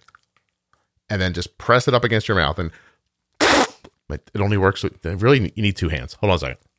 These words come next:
I tried it with one hand. That did not work. I'm going again. If you did that,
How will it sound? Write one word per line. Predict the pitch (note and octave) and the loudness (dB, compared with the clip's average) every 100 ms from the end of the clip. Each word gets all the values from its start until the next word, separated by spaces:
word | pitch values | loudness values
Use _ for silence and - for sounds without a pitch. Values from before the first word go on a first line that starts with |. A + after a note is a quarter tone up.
| _ _ _ _ _ _ _ | _ _ _ _ _ _ _
I | - | -4
tried | A#2+ D#3+ | 0 2
it | |
with | - | 2
one | F2+ A#2+ | 0 0
hand. | C#2 B1 | -2 -8
That | D#2 | -10
did | D#2+ | -6
not | E2+ - | -6 -8
work. | - - _ _ | -12 -16 _ _
I'm | - F#2 | -8 -2
going | F#2+ F#2 | 0 0
again. | C#2+ C2 _ _ _ _ _ _ _ - - C#2+ D2+ D2 B1 A1+ G#1+ G1+ G1+ G1+ G1+ G1+ G1+ G1+ _ _ _ _ _ _ _ _ _ _ | -4 -10 _ _ _ _ _ _ _ -20 -10 -6 -4 -4 -8 -10 -12 -12 -14 -16 -18 -20 -20 -20 _ _ _ _ _ _ _ _ _ _
If | A#2+ A#2 - | -6 -6 -4
you | B2+ | -2
did | A#2+ G2 | 0 0
that, | F2+ D#2 D2 | 0 -2 -4